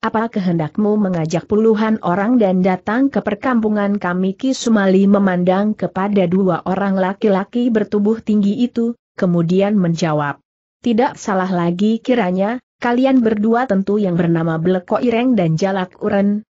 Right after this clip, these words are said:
pimpinan gerombolan Gagak Rodra. Tidak salah dugaanmu, aku adalah Ki Bleko Ireng dan ini adalah Ki Jalak Uren. Kami pimpinan perkumpulan Gagak Rodra." "Heh, Ki Sumali,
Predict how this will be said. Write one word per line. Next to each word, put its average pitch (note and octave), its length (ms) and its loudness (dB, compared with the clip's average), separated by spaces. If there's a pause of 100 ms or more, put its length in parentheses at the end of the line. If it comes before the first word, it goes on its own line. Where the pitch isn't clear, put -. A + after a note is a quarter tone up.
(120)
pimpinan B3 640 0
gerombolan F#3+ 640 0
Gagak G3+ 320 0
Rodra. G#3 400 0
Tidak F3+ 320 -2
salah G#3 400 -2
dugaanmu, G3+ 880 0
aku A#3+ 400 -2
adalah F#3 480 -2
Ki A3 80 0
Bleko G3+ 400 0
Ireng B3+ 400 2
dan F#3+ 160 0
ini B3 320 2
adalah F3 480 0
Ki B3+ 240 -2
Jalak F#3 320 -2
Uren. C#3+ 400 -2 (400)
Kami B3 320 2
pimpinan G#3+ 560 0
perkumpulan G#3 800 0
Gagak G#3 400 0
Rodra." F3 480 -2 (400)
"Heh, C4+ 320 0 (240)
Ki G3+ 160 -2
Sumali, G#3+ 640 0